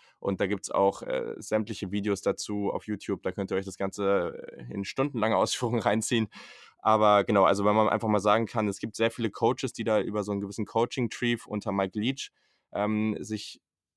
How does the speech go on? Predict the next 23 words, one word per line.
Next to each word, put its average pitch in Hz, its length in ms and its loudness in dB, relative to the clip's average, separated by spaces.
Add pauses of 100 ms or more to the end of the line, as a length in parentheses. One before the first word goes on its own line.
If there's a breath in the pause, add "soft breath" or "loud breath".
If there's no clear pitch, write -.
(280)
ja 95 240 2
eben 104 220 2
zu - 160 -6
sehr 104 200 2
guten 104 220 -4
Coaches 143 320 -2
gemacht 110 320 -2
haben 104 340 2
und 98 220 -6
dann 95 100 0
nach 95 220 2
und 101 80 -6
nach 95 180 0
da 92 100 -4
eben 95 100 -2
reingerutscht 98 500 -2
sind 101 160 -6
und 101 180 -8
irgendwo 107 300 -2
alle 104 320 2
schon 104 380 -2
damit 95 260 -2
zusammenhängen. 98 720 -2